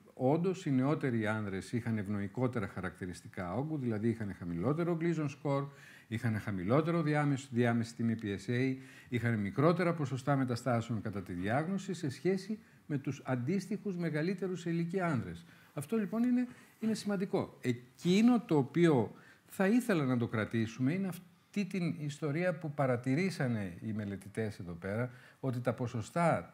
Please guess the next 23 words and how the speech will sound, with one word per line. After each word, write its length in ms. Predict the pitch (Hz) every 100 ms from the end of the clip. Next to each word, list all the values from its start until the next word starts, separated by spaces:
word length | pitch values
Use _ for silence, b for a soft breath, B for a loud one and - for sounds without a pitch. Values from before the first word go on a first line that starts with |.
| _
των 260 | 131 120 110
de 200 | 117 123
novo 260 | 170 165 147
περιπτώσεων 540 | 127 123 143 135 131
μεταστατικού 540 | 110 107 107 98 143
καρκίνου 380 | 127 117 - 135
σε 160 | 117 117
νέους 380 | 120 156 131 120
άνδρες 460 | 113 123 170 170 B B B
αυξήθηκαν 880 | - 131 - - 196 196 135 127 107
σχετικά 540 | 101 - - - 120 156
από 180 | 156
ένα 220 | 135 139 117
δύο 240 | 131 147
τα 100 | 123
εκατό 320 | 107 104 113
που 160 | 104 110
είχε 140 | 107
διαπιστωθεί 560 | 98 101 - - 98 120
το 120 | 120
δύο 160 | 110 110
χιλιάδες 360 | 120 110 -
τέσσερα 400 | 135 143 151 143